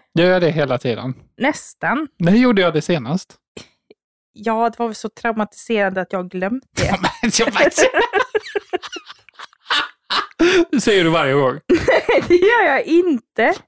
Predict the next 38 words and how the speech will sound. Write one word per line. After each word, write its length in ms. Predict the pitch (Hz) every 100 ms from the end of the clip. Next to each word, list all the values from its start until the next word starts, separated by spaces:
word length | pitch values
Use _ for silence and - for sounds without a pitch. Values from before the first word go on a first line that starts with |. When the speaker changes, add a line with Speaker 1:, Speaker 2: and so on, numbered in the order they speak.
| -
Speaker 1:
Nej, 280 | 147 139 156
då, 140 | 165 147
då 240 | 180 160
kanske 200 | 147 147
det 60 | 160
är 40 |
traumat-, 300 | 139 147 139 131
så 180 | -
traumatiserat 520 | 147 147 127 - 139 123
att 60 |
jag 100 | 131
har 80 | 147
glömt 220 | 170 123
det. 160 | - 160 - _ - - - - - _ _
Speaker 2:
Ja, 80 | 233
men 160 | 254
du 80 | 240 262 247 240 254 254 247 240
gillar 360 | 262 269 220
mig 260 | 226 226 180
och, 280 | 180 - - - -
och, 160 | 226 180
och, 80 | 208
eller 180 | 233 226
du 100 | 226
gillar 260 | 262 233 202
att 80 |
Speaker 1:
Ja. 100 | 170
Speaker 2:
förnedra 480 | 147 226 202 160 151
mig. 300 | 170 175 196 _ -
Speaker 1:
Nej, 200 | 160 - _ _ _
Speaker 2:
Jo, 280 | - 220 208
Speaker 1:
det 60 | 208
Speaker 2:
gör 140 | 165
Speaker 1:
gör 80 | 143
jag 100 | 131
Speaker 2:
du. 40 |
Speaker 1:
inte 120 | - 113
alls. 320 | 123 -